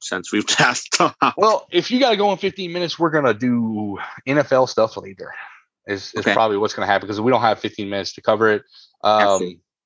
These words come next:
Speaker 2: I will just say, you know, um, very sad as a Saints fan, but
Speaker 1: Huh.
Speaker 2: also happy. So, you know,
Speaker 1: And
Speaker 2: um,
Speaker 1: that was,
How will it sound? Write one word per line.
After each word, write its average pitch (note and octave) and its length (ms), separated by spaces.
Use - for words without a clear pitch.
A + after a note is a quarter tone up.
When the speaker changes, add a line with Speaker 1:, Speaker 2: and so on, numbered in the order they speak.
Speaker 2:
I A#2+ 100
will B2+ 200
just A#2+ 200
say, A#2 280
you A2 240
know, G#2 340
um, F#2+ 500
very G2+ 200
sad G#2 280
as F#2+ 120
a F#2+ 60
Saints A2 280
fan, F#2+ 240
but A2 480
Speaker 1:
Huh. A2+ 160
Speaker 2:
also A#2 360
happy. A2+ 480
So, F#2 340
you A2+ 120
know, F#2 180
Speaker 1:
And G#2+ 240
Speaker 2:
um, A#2+ 120
Speaker 1:
that C#3 160
was, D#3 180